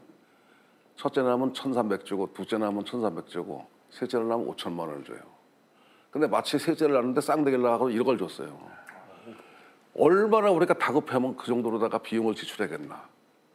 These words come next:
중-, 이 수도권 규제는요. 수도권 규제 풀으면 안 됩니다. 아까도 다 말씀하셨고 다 똑같이 공감해요. 왜 그러냐면 수도권 규제를 풀으면 다 또 서울로 빨대 현상입니다.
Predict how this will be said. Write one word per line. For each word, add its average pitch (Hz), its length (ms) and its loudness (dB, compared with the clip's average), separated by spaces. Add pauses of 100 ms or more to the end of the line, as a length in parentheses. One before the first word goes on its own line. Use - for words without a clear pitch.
(360)
중-, 165 500 -2
이 151 220 -2
수도권 156 840 -2
규제는요. 120 840 -2 (100)
수도권 139 300 -6
규제 - 180 -10
풀으면 - 300 -8
안 82 140 -10
됩니다. 98 400 -14 (420)
아까도 117 240 -8
다 - 180 -10
말씀하셨고 104 520 -6
다 - 240 -10
똑같이 - 300 -12
공감해요. 80 460 -8 (500)
왜 127 140 0
그러냐면 139 280 0
수도권 151 400 -4
규제를 139 280 0
풀으면 147 360 -2 (420)
다 - 300 2
또 170 80 -2
서울로 147 280 0
빨대 127 280 0
현상입니다. 82 540 -12